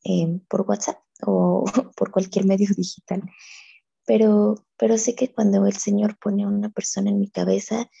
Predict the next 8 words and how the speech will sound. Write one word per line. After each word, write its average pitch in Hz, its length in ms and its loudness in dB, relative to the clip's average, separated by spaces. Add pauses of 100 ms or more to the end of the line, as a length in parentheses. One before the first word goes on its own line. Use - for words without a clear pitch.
(300)
es - 200 -4
porque, 190 600 0 (240)
primera, 233 640 2 (260)
necesito 208 600 -2
orar 214 220 0
por - 160 0
esta - 240 -8
persona, 202 520 -4